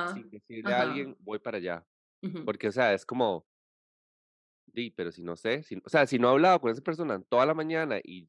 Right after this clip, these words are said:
Speaker 1: yo solo espero, eso es muy cultural, ¿verdad? Yo hablo desde mi, desde mi versión
Speaker 2: Ujú.
Speaker 1: latina, pero, digamos, yo sí salgo, yo, yo no salgo de mi casa sin saber que la otra persona ya salió,
Speaker 2: Ujú.
Speaker 1: digamos, o
Speaker 2: Ujú.
Speaker 1: si me dice: "Duró media hora llegando", yo: "Ok,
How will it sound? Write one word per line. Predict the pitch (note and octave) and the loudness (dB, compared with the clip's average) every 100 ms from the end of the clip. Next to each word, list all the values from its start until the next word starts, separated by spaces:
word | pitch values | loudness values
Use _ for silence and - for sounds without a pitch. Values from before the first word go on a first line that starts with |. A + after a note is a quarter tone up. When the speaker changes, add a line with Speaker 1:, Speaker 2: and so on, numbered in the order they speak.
| _ | _
Speaker 1:
yo | G2+ G2+ | -4 -4
solo | B2+ B2+ | -6 -6
espero, | - C3 G#2+ - - _ - | -2 0 0 -4 -20 _ -2
eso | B2+ F3+ | 0 2
es | |
muy | F#3+ | 0
cultural, | G3+ D#3+ G#2+ A2 | 0 0 4 4
¿verdad? | E2+ D#2 E2 D#2 | 2 -4 -2 -4
Yo | D2+ F2+ | -4 -4
hablo | G2 B2+ | -2 -4
desde | G#2 E2+ | -4 -6
mi, | E2+ D#2+ - _ | -8 -10 -12 _
desde | E2+ D#2+ E2 | -12 -10 -10
mi | E2 E2 D#2 | -10 -10 -8
versión | D#2 G3 G3 | -8 -4 -2
Speaker 2:
Ujú. | |
Speaker 1:
latina, | F#2+ G2 A#2 C3 C3 _ _ _ _ | -4 -6 -6 -6 -8 _ _ _ _
pero, | A2 G#2+ G2+ | 2 4 4
digamos, | F#2 F#2 A2+ F#2+ D2 | 2 2 0 0 -4
yo | G2 G2 | -4 -4
sí | F#2+ B2+ C3 | -8 -8 -2
salgo, | C#3 C3 - | -2 -2 -6
yo, | - B2 G#2+ | 0 0 0
yo | B2 B2+ | 0 2
no | C#3 | 0
salgo | D#3+ D#3 D#3+ | 0 -2 -2
de | |
mi | A#2 | -4
casa | - C3 D#3+ | -2 -2 -4
sin | D3 G#2+ | -12 -8
saber | F2 | -8
que | F2+ | -6
la | A2 | -8
otra | A#2 | -10
persona | - - F#2+ | -12 -10 -8
ya | E2+ | -6
salió, | D#2+ C#2 C#2+ _ | -8 -10 -14 _
Speaker 2:
Ujú. | - G3 E3+ E3+ - _ | -8 -6 -6 -10 -18 _
Speaker 1:
digamos, | D#2+ D#2 E2 _ - | -10 -10 -10 _ -4
o | F#2+ G2 G2 F#2+ F#2 | 2 4 4 4 2
Speaker 2:
Ujú. | |
Speaker 1:
si | G2+ | -2
me | G2+ | -2
dice: | G#2 G2+ | -2 -4
"Duró | E2+ G#2 A#2+ B2 _ _ - _ _ _ - | -4 0 2 2 _ _ -20 _ _ _ -8
media | G#2 A2+ A#2 | -4 0 0
hora | A#2+ | 0
llegando", | A#2 F2 F#2 F#2 | -2 -4 -6 -8
yo: | E2 - | -12 -12
"Ok, | - | -14